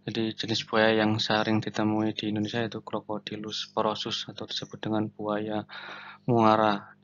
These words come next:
Jadi, buaya ini bisa ditemukan di freshwater dan juga di saltwater. Kalau kita bandingkan pada gambar sebelah kiri ya, bisa kita lihat,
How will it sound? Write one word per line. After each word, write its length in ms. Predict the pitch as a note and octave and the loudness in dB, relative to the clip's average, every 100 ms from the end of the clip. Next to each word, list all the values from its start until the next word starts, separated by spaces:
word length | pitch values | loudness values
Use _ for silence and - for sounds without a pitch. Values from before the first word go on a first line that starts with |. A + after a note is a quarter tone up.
| _ | _
Jadi, 160 | - | -10
buaya 240 | G2+ G#2+ G#2 | -2 2 4
ini 160 | A#2 | 2
bisa 320 | A#2 G#2+ G#2+ G#2 | 2 -2 -2 -2
ditemukan 560 | - G#2+ G#2+ G#2 G#2+ | -4 -2 0 2 0
di 400 | G#2 G#2+ G#2+ G#2+ G#2 | 0 -4 -4 -4 -8
freshwater 640 | - G#2+ - G#2 G2+ B2 | -4 -2 -2 -4 0 0
dan 160 | B2 G#2+ | 0 -4
juga 320 | G#2 G#2 G#2 | -6 -4 -4
di 160 | - - | -4 -6
saltwater. 800 | - G#2 G#2 - G#2+ G#2 A2 - _ - - - - - - - - - - | -2 -2 -2 -10 -12 -6 -8 -8 _ -8 -4 -2 0 -2 -4 -6 -8 -10 -10
Kalau 200 | - C3 | 8 8
kita 400 | C3 - C3+ C3 C3 | 8 6 8 8 4
bandingkan 480 | A#2 A#2 A#2 C3 C#3+ | 2 2 4 2 2
pada 240 | B2+ A#2 | -4 -6
gambar 320 | - - A2 A2 | -8 -4 -4 -4
sebelah 240 | - A2 | -4 -6
kiri 320 | G#2 A#2 A#2 | -6 -8 -4
ya, 160 | A2+ B2 | -6 -6
bisa 160 | - | -8
kita 240 | A2 G#2+ A2 | -10 -6 -6
lihat, 320 | A2 A2 A#2 | -4 -4 -6